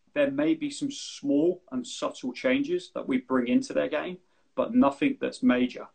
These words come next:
you know, across the board. But again, I have to, I have to constantly refer back to them. They know the game inside out. A lot of these young Latin American goalkeepers that we're certainly seeing in this area. So there's something to be said there.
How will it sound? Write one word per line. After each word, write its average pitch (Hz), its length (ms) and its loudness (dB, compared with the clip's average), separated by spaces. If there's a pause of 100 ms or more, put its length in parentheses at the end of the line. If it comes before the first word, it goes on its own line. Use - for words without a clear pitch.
(220)
you 127 160 2
know, 117 100 4
across - 320 -2
the 127 60 -6
board. 120 400 -2
But 117 120 0
again, 135 220 4
I 123 60 2
have - 300 0
to, 135 200 2
I - 100 -16
have 151 220 -4
to 127 160 -16
constantly 143 600 -4
refer 127 420 0
back 131 300 -2
to 117 280 -6 (360)
them. 135 720 4
They 127 200 6
know 135 320 10
the 123 100 -6
game 123 480 -2
inside 120 460 -4
out. 110 320 -6
A 117 120 -10
lot 123 160 -2
of - 60 -18
these 117 260 -20 (180)
young 127 460 0
Latin 123 320 -8
American 123 380 -4
goalkeepers 123 500 -8
that 120 140 -4 (180)
we're 135 180 2
certainly 127 360 -2
seeing 123 300 -2
in 117 100 -6
this 123 200 -6
area. 127 380 2 (320)
So - 120 -4
there's 127 200 0
something 156 260 4
to 127 60 -4
be 127 120 2
said 135 320 4
there. 110 200 -2